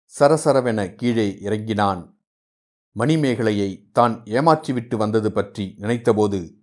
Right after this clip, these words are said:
அவனுக்கு சிரிப்பு வந்தது. அந்த சிரிப்பின் எதிரொலியைப் போல் இன்னொரு சிரிப்பு எங்கிருந்தோ வந்தது.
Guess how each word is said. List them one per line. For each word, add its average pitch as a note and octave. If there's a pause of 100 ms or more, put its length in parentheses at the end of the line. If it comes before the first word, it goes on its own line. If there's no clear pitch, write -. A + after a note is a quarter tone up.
(200)
அவனுக்கு A#2
சிரிப்பு B2+
வந்தது. G2+ (520)
அந்த C3+
சிரிப்பின் D3+
எதிரொலியைப் A2+
போல் G2+
இன்னொரு D3
சிரிப்பு G#2
எங்கிருந்தோ A2
வந்தது. G2+